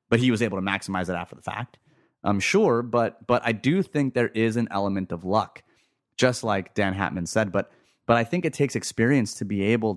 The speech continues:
to identify what you have and say, "Shit, you know what?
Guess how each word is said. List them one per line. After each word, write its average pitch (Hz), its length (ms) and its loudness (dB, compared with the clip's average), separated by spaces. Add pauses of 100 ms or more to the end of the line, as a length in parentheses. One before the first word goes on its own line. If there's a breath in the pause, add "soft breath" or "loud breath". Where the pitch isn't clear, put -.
to 95 420 -2 (340 soft breath)
identify 98 920 0 (100)
what 101 480 0
you 98 220 -2
have 85 640 -2 (360)
and 101 160 2
say, 95 560 -2 (380)
"Shit, - 460 -2
you 95 80 -2
know 104 140 2
what? 104 440 0